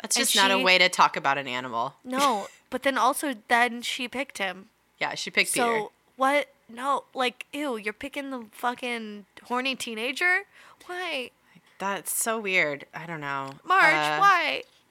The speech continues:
Speaker 1: Marge, Marge, Marge, Marge.
Speaker 2: <laughs>
Speaker 1: Margaret.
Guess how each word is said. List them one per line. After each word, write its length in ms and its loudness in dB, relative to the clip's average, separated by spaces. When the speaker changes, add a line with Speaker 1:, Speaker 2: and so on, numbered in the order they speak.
Speaker 1:
Marge, 800 2
Marge, 360 2
Marge, 280 2
Marge. 560 -6
Speaker 2:
<laughs> 500 -20
Speaker 1:
Margaret. 680 6